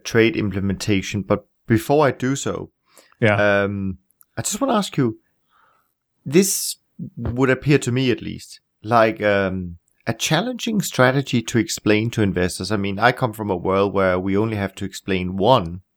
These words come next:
Speaker 1: type
Speaker 2: Yeah.
Speaker 1: of trading, um,
Speaker 2: Huh.
Speaker 1: and that can be difficult enough. You have to explain, you know, four or five of them, um, and they're pretty technical.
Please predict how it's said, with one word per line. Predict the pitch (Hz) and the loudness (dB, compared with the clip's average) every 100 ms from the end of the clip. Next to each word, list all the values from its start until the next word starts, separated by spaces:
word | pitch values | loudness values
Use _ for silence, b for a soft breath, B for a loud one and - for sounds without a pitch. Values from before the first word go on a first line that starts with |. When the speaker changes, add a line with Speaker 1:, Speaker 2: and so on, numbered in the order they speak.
| _ | _
Speaker 1:
type | - 101 98 | 0 0 2
Speaker 2:
Yeah. | 113 110 | 2 2
Speaker 1:
of | |
trading, | 113 95 110 131 - B B B B - | 0 -2 -6 -10 -12 B B B B 0
um, | 104 98 | 2 2
Speaker 2:
Huh. | 127 98 | 0 0
Speaker 1:
and | 120 113 | -2 0
that | 135 | -2
can | 113 | -4
be | 107 | -6
difficult | 104 104 95 104 92 | -2 -2 -2 -6 -4
enough. | 92 104 - | 0 0 0
You | 117 123 | 0 2
have | 123 | 0
to | - | -4
explain, | 104 - 107 95 98 | -8 -4 0 0 0
you | 113 | 0
know, | 113 98 | 0 0
four | - 98 | 2 2
or | 95 | 2
five | - 117 143 | 4 4 2
of | 110 | -2
them, | 90 90 110 120 | -2 0 0 -4
um, | 90 95 95 95 98 | 0 2 2 0 0
and | 101 104 | -2 -2
they're | 135 | -4
pretty | - 180 170 | -2 -2 -2
technical. | - 170 - 139 208 95 | 0 -2 0 -2 2 0